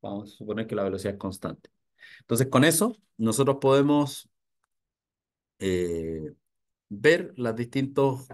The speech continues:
eh, movimientos de este objeto. Entonces, aquí yo tengo un... Después más adelante vamos a empezar a usar matemática porque muchas de las expresiones a veces uno...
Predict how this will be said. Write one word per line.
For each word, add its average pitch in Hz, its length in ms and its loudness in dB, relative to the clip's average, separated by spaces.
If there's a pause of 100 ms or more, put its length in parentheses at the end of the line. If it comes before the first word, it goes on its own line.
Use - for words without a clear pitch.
(140)
eh, 101 160 -2
movimientos 120 600 0
de 143 100 -4
este 143 140 -6
objeto. - 400 -10
Entonces, - 240 -12
aquí 95 120 -6
yo 104 100 2
tengo 104 300 2
un... 92 520 -4 (1080)
Después 127 240 4
más 135 120 6
adelante 135 280 4
vamos 127 200 4
a 120 40 2
empezar 123 260 -2
a - 40 -2
usar 135 160 -2
matemática 123 600 -4
porque 117 360 0
muchas 117 320 0
de - 40 4
las 113 60 2
expresiones 120 440 -2
a 120 40 -2
veces 120 260 -2
uno... 113 340 -6